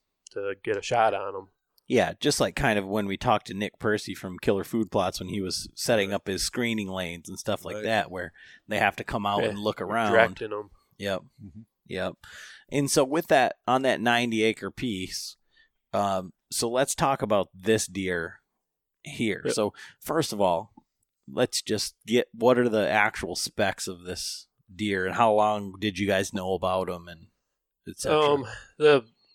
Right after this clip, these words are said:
Speaker 1: the first year I hunted out there, um, I got a picture of a, a big deer, and it was, you know, one of those one o'clock,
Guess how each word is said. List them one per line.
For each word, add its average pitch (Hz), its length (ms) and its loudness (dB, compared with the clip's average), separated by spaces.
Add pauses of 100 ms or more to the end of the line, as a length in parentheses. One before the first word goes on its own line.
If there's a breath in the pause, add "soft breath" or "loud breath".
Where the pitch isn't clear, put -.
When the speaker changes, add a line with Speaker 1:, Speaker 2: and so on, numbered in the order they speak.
(380)
Speaker 1:
the 123 140 -2
first - 500 -6
year 156 180 4
I - 20 2
hunted 131 300 2
out 101 220 2
there, 107 320 -2 (160)
um, 101 520 -2 (720)
I 127 100 0
got 113 220 6
a 104 40 0
picture 110 400 -6
of 98 140 -2
a, 98 140 0 (220)
a 104 60 -10
big 104 260 -6
deer, 104 480 -6
and 101 100 -10
it 101 60 -6
was, - 540 -12 (340)
you 110 100 -18
know, 92 220 -16 (160)
one 98 240 -12
of 95 80 -8
those 95 240 -8
one 98 260 -8
o'clock, 98 540 -4